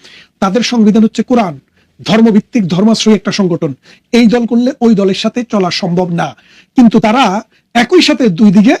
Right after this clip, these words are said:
কাজ কারবার করছে। তারাই পতিতা, তারাই খদ্দের। এইরকম একটা অবস্থায়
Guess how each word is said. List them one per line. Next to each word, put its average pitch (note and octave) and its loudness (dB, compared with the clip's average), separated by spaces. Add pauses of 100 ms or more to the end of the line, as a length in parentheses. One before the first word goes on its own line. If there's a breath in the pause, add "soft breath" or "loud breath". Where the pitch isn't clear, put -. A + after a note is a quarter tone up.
(240)
কাজ - -4
কারবার E3+ -2
করছে। D#3+ -10
তারাই C4 -2
পতিতা, C#4 -2 (280 soft breath)
তারাই F3+ 0
খদ্দের। A#2+ -20 (440)
এইরকম D#4 4
একটা B3 0
অবস্থায় F#3+ -4